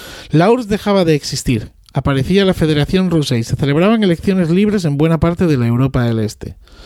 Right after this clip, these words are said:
La Guerra Fría había terminado. Sí, en su conjunto había terminado. Como concepto, había terminado.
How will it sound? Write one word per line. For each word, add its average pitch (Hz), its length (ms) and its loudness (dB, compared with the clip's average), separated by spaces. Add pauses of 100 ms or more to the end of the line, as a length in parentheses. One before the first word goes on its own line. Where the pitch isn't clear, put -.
(280)
La 120 140 -2
Guerra 156 200 2
Fría 196 300 2
había 151 300 2
terminado. 110 640 -4 (160)
Sí, - 300 -4 (560)
en 123 120 -2
su 131 140 -2
conjunto 240 720 0
había 143 380 2
terminado. 123 560 -2 (340)
Como 113 220 -2
concepto, 208 720 0 (120)
había 147 460 2
terminado. 107 640 -8